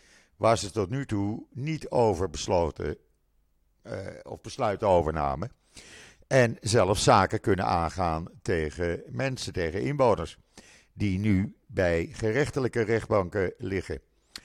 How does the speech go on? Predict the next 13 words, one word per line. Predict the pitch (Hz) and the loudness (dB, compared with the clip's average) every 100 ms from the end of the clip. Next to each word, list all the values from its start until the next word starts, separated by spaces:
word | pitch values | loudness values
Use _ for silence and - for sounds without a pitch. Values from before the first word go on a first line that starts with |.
| - - _ _ _ _ - | -20 -20 _ _ _ _ -2
Eh, | 131 127 - | 4 4 2
het | 127 | -2
betekent | 147 - 196 185 180 156 | -2 4 4 6 4 4
dat | 147 | 4
het | 147 | 4
er | 143 139 | 2 2
allemaal | - 170 175 143 139 127 156 - | 6 6 6 6 8 6 4 -4
niet | 151 156 151 - | -6 -4 -6 -10
zo | - 104 127 117 120 | -6 4 6 8 6
makkelijk | - 147 180 151 107 95 - | 0 2 4 4 2 0 2
op | 101 - | 0 0
gaat | - 90 76 | 0 2 2
worden. | 92 95 80 69 | 2 2 2 -2